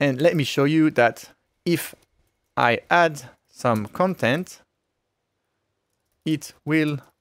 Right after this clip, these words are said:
always end up balanced. And here I'll reduce once again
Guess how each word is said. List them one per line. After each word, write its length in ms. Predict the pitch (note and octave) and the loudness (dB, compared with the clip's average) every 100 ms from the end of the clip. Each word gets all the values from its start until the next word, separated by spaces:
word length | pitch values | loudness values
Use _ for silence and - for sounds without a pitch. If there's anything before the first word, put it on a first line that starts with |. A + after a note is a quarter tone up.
| - | 0
always 1040 | F#3 F#3 F3+ E3+ C3 D3 D3 C#3+ C#3+ - _ - | 2 4 4 2 2 2 2 0 -4 -8 _ -4
end 380 | C3 C3 C3 - - | -2 -2 -6 -10 -2
up 320 | A#2 - - _ _ _ | -2 -4 -20 _ _ _
balanced. 560 | A#2 B2 G#2+ - - - _ _ _ _ | 2 2 -2 -8 -20 -20 _ _ _ _
And 120 | - B2+ | -2 2
here 280 | D3+ D#3 C#3 | 4 4 4
I'll 240 | C3+ B2+ | 2 2
reduce 680 | - C3 C3 B2 F3+ F3+ - | 0 -2 -2 0 0 0 0
once 260 | C#3+ D3 - | -2 -2 -4
again 420 | C#3 C#3 C#3 | -2 0 0